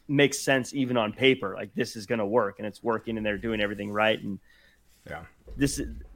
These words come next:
Speaker 1: my favorite thing by far on all, on, on Raw right now. And I feel like that's kinda what everyone's saying. Um,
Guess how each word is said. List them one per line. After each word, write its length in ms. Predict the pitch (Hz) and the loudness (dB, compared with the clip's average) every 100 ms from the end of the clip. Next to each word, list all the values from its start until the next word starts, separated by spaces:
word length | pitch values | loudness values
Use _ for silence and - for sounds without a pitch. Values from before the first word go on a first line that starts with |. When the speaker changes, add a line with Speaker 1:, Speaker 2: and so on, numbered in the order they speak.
| 131 - | -16 2
Speaker 1:
my 180 | 151 147 | 6 6
favorite 400 | - 139 127 - | 8 8 8 2
thing 140 | 123 | 0
by 140 | 107 107 | 0 0
far 360 | - 104 98 | 2 4 4
on 100 | 101 | 2
all, 240 | 95 107 - | 0 0 0
on, 340 | 113 107 104 | -2 -2 -4
on 240 | 113 107 104 | -4 -4 2
Raw 220 | 113 104 | 4 4
right 220 | 101 104 | 2 0
now. 80 | 113 | 0
And 80 | 113 | 0
I 40 | |
feel 140 | 147 | 2
like 80 | 147 | 0
that's 120 | 110 | 0
kinda 160 | - 123 | 0 2
what 140 | 104 | 2
everyone's 380 | 98 95 92 92 | -2 -6 -8 -10
saying. 340 | - 92 90 90 _ _ _ - _ _ | -10 -12 -12 -18 _ _ _ -20 _ _
Um, 280 | - 55 - | -14 -12 -14